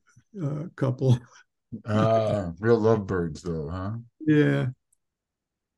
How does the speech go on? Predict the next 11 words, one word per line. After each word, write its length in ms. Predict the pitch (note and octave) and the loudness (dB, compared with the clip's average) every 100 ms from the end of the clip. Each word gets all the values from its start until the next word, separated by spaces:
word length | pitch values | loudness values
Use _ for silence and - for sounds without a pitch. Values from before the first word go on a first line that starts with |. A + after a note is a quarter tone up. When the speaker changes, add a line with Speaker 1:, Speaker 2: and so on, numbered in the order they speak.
| _ - | _ -6
Speaker 1:
And, 500 | F#3 D3 C#3 C#3 C3+ | 0 2 2 2 0
uh, 300 | C3+ C3 C3 C#3+ - _ _ _ | 2 0 0 -4 -12 _ _ _
so 220 | - E3+ | -2 0
shortly 480 | D3 F3+ E3 C#3+ D3 | 2 2 2 2 0
after 320 | C#3+ C3+ D3 | 0 -2 -4
that, 260 | B2+ C#3 D3 | -4 -4 -2
we 120 | C3 | -2
both 300 | A#2+ C3+ B2+ | 0 0 -2
spoke 520 | B2+ - - C3+ B2+ | -6 -8 -2 -2 0
at 240 | D#3 C3 B2+ | -2 0 2
a, 340 | B2 A#2+ B2+ | 0 0 -4